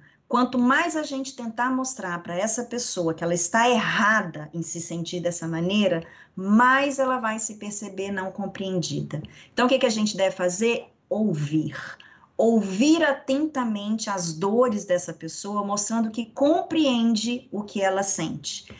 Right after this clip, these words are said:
mas sempre deixando claro que juntos nós podemos encontrar uma solução. Sabe, tem, tem uma frase que eu gosto muito que diz o seguinte:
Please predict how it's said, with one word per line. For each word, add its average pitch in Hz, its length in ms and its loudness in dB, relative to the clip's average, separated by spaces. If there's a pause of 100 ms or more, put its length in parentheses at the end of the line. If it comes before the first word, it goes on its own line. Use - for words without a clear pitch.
(180)
mas 220 220 2
sempre 294 500 0
deixando 196 500 -4
claro 208 460 -2
que 190 160 -10
juntos 214 1000 2 (200)
nós 233 220 0
podemos 190 560 -2
encontrar 185 720 -2 (280)
uma 180 300 0
solução. 175 720 0 (460)
Sabe, 240 400 2
tem, 240 260 -6
tem 220 140 -6
uma 214 160 -4
frase 208 320 -6
que 214 60 -10
eu 196 60 -10
gosto 196 320 -6
muito 196 360 -8
que 196 100 -10
diz 185 220 -6
o 202 40 -4
seguinte: - 640 -6